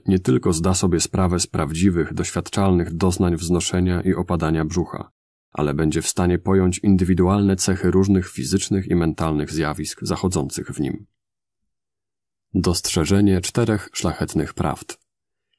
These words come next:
Jogin może wyraźnie się przekonać, że wszystkie zjawiska fizyczne i mentalne mają jedną wspólną cechę. Cierpienie. Kiedy przekona się o tym,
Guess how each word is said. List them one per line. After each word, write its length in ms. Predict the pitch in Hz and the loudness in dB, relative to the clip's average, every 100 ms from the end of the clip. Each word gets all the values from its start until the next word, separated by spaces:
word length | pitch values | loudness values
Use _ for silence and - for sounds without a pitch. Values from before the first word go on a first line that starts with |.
| _ _ _ _ | _ _ _ _
Jogin 420 | 90 85 80 113 123 | 0 2 4 2 4
może 340 | 90 82 80 | 2 2 0
wyraźnie 500 | 78 82 92 92 82 | 0 0 2 2 0
się 120 | - | -2
przekonać, 540 | - 78 - 98 76 - | -4 -4 0 0 0 -4
że 260 | 80 82 | -2 -2
wszystkie 520 | - 135 - - 107 | -2 -2 -2 0 0
zjawiska 500 | 87 85 82 92 - | 2 2 2 0 -2
fizyczne 540 | 80 80 85 98 104 90 | -4 0 0 2 0 0
i 100 | 87 | 0
mentalne 640 | 78 69 101 95 82 85 - | 0 0 0 2 2 0 0
mają 360 | 98 98 98 90 | 2 4 2 4
jedną 420 | 104 107 101 92 | 2 4 2 0
wspólną 580 | - - 92 78 76 71 | -4 -2 0 2 -2 -4
cechę. 420 | - 67 - - _ _ _ _ _ _ | -6 -6 -10 -16 _ _ _ _ _ _
Cierpienie. 640 | - 180 - 82 62 - - _ _ _ _ _ - | 0 0 0 -2 -2 -6 -14 _ _ _ _ _ -8
Kiedy 300 | - 80 80 | -4 -2 -2
przekona 480 | - 82 113 85 | -2 0 2 2
się 140 | 80 - | 0 -4
o 120 | 71 | -6
tym, 260 | - 110 | -2 -4